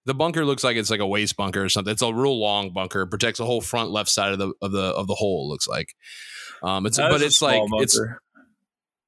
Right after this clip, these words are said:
Speaker 1: Oh, the
Speaker 2: He
Speaker 1: one
Speaker 2: didn't hit it in the front one. He hit it in the one left.
Speaker 1: Oh. Oh, oh, okay. I see. I see. 'Cause there is a bunker in the front of the green that, like, wraps the
Speaker 2: Yeah, the, the
Speaker 1: front
Speaker 2: one
Speaker 1: left
Speaker 2: in the
Speaker 1: part of the green.
Speaker 2: front of the green is, like,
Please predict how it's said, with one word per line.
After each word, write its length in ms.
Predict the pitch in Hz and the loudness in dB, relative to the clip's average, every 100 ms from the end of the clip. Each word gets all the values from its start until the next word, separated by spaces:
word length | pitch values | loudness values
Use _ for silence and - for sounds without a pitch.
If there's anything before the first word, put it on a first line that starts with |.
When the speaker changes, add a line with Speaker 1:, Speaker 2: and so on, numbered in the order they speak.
| - | -2
Speaker 1:
Oh, 200 | 120 110 | 0 2
the 100 | 104 | 2
Speaker 2:
He 40 | |
Speaker 1:
one 100 | 226 247 | 4 4
Speaker 2:
didn't 120 | 214 | 4
hit 100 | 214 | 2
it 80 | - | 2
in 40 | |
the 80 | 147 | -2
front 300 | - 180 151 | 2 0 2
one. 160 | 135 127 | -2 -2
He 140 | 175 | 2
hit 100 | 214 | 2
it 60 | 190 | 2
in 60 | 156 | 0
the 80 | |
one 320 | 151 156 147 - | 0 0 0 -4
left. 340 | 127 131 143 | 0 4 4
Speaker 1:
Oh. 200 | 143 110 - - - - - | 4 0 -6 -12 -14 -16 -4
Oh, 200 | 127 127 | 0 0
oh, 420 | 143 165 160 127 123 | 4 4 4 2 0
okay. 160 | 110 | -2
I 120 | 98 104 | -2 0
see. 260 | - - _ - | -2 -4 _ -4
I 100 | 92 | -2
see. 240 | - - _ _ - - - - | -2 -6 _ _ -20 -10 -10 -6
'Cause 140 | - 135 | -4 0
there 100 | 170 | 2
is 120 | 160 | 2
a 40 | |
bunker 340 | 147 143 143 139 | 2 0 0 0
in 60 | 120 | 0
the 40 | |
front 160 | 139 131 | 0 0
of 60 | |
the 80 | 110 | 0
green 260 | 110 120 110 | 0 0 2
that, 120 | 107 | 0
like, 160 | 107 104 | 0 0
wraps 340 | 110 110 - | 2 2 0
the 220 | - 107 104 | 0 2 4
Speaker 2:
Yeah, 160 | 170 | 4
the, 140 | 151 160 _ | 2 -2 _
the 40 | - | 0
Speaker 1:
front 140 | 151 | 4
Speaker 2:
one 100 | 214 - | 4 4
Speaker 1:
left 40 | |
Speaker 2:
in 60 | 233 | 2
the 40 | |
Speaker 1:
part 60 | 104 | 0
of 20 | |
the 40 | 95 | 0
green. 100 | 165 | 0
Speaker 2:
front 200 | 180 196 | 2 0
of 80 | 156 | -2
the 80 | |
green 340 | 135 139 139 139 | 0 0 0 0
is, 540 | - 131 123 110 - - | 0 0 0 -2 -6 -2
like, 260 | 123 113 | 0 0